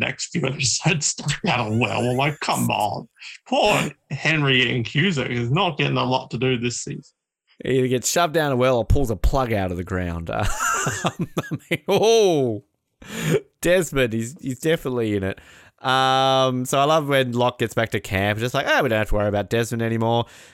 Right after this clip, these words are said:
Speaker 2: And then who rocks up? Hurley and Jack and the gang. Now, refresh my memory. When did, like, Hurley, has, is this the first time Hurley has seen Locke?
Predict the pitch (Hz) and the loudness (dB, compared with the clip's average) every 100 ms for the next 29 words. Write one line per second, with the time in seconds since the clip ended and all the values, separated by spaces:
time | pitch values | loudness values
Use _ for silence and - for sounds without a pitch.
0 | _ - 208 226 208 - - 285 277 285 | _ -2 2 2 -2 -8 -4 0 2 2
1 | - 285 285 - _ - 285 320 294 233 | 2 2 0 -2 _ -4 0 2 4 4
2 | 190 170 156 143 143 156 262 247 208 196 | 4 4 2 2 0 0 2 2 -2 -4
3 | 165 165 160 202 240 233 _ _ _ _ | -2 -2 -2 0 0 -2 _ _ _ _
4 | - 226 - 269 277 - 226 208 165 156 | -4 -2 0 0 0 0 0 2 2 0
5 | 131 139 220 381 381 392 277 - - 170 | 0 0 -2 0 -2 0 0 0 0 2
6 | 196 190 180 175 208 - 226 285 359 320 | 2 2 0 0 -4 -4 -4 -2 -2 -2
7 | 330 - 262 139 180 190 165 - - 135 | -2 0 2 2 2 2 0 0 0 0
8 | 156 180 196 _ _ - 143 247 - | -2 -6 -10 _ _ -6 -2 -2 -4